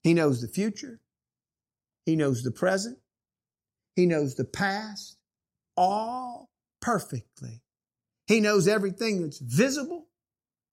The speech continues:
and he knows everything that's invisible. And there's a lot out there that's invisible to our eyes right this moment. Only God knows everything like that. Only God knows every thought,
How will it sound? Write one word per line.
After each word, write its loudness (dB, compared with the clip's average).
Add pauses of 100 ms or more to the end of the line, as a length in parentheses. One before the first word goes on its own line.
(380)
and 4
he 6
knows 4
everything 0
that's 2
invisible. 2
And 4
there's 8
a 4
lot 12
out 10
there 4
that's 0
invisible 4
to -2
our 4
eyes 2
right -4
this 0
moment. -4 (1400)
Only 10 (840)
God 12 (1200)
knows 4
everything 0
like -4
that. -6 (1300)
Only 12
God 12
knows 4
every 2
thought, -2